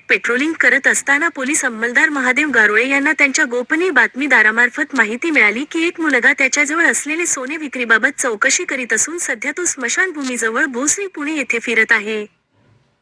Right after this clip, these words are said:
अशी खात्रीशीर बातमी मिळाल्याने त्याप्रमाणे सदर ठिकाणी सापळा लावून अल्पवयीन मुलाला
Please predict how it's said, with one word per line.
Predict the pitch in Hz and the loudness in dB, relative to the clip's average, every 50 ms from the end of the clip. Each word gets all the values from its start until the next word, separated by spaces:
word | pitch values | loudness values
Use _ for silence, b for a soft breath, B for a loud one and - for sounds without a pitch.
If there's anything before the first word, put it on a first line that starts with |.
| _ _ _ _ _ _ _ _ _ _ _ _ _ _ _ _ _ _ _ _ _ - | _ _ _ _ _ _ _ _ _ _ _ _ _ _ _ _ _ _ _ _ _ 0
अशी | 294 294 294 - 415 392 | 0 2 2 0 -2 -2
खात्रीशीर | - 381 349 - 370 359 349 - 392 392 | -4 -4 -4 -4 -4 -4 -4 -4 -4 -2
बातमी | 339 254 247 220 - 247 277 294 | 0 0 0 0 -2 -6 -6 -2
मिळाल्याने | 302 294 294 285 285 294 311 330 | 2 2 2 2 2 0 -2 -2
त्याप्रमाणे | - 294 262 240 - 277 277 285 294 320 330 | 0 0 0 2 2 0 0 0 0 -2 -2
सदर | - - 233 202 226 269 | -2 0 0 2 2 0
ठिकाणी | 285 - 320 - 311 320 330 359 | 0 -2 -4 -2 0 0 0 0
सापळा | - - 247 202 - 240 254 | 0 0 0 0 2 0 0
लावून | 269 269 262 262 294 285 | 0 0 0 0 0 0
अल्पवयीन | 247 220 - 233 247 269 311 359 359 | 0 0 0 -2 -2 -2 0 0 0
मुलाला | 320 294 247 226 233 262 | 0 2 2 2 2 2